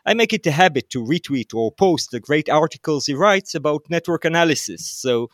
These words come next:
<laughs> no wonder I found myself flirting with him on Twitter <laughs> to get him on this show. And since we are discussing, uh, network analysis software, what better guest than the founder of Gephi? <laughs> So, Matthew Jacomi, what's the rumpus?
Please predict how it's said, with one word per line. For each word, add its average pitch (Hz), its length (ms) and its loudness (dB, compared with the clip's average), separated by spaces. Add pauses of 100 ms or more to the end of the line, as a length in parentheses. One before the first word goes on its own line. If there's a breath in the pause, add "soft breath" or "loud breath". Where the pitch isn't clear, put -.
(120)
<laughs> - 140 -20
no 180 200 6
wonder 165 320 4
I 151 80 4
found 170 320 -2
myself 147 460 -2
flirting 190 500 0
with 139 180 -4
him 165 160 -2
on 135 140 -2
Twitter 190 440 2 (120)
<laughs> - 100 -20
to - 160 0
get 165 240 6
him 170 100 2
on 151 120 2
this 135 200 0
show. 120 360 4 (120)
And 135 380 2
since 185 320 0
we 180 80 4
are 143 100 6
discussing, 139 600 -2
uh, 131 140 -2
network 147 360 0
analysis 143 480 -2
software, 165 640 0 (320)
what 185 260 -2
better 185 240 2
guest 175 380 2
than 139 320 -4
the 120 200 4
founder 160 400 2
of 123 140 -4
Gephi? 170 480 0
<laughs> - 40 -20 (240)
So, 131 540 2
Matthew 135 460 0
Jacomi, 151 500 0
what's 117 260 -2
the 151 80 -6
rumpus? 160 520 -4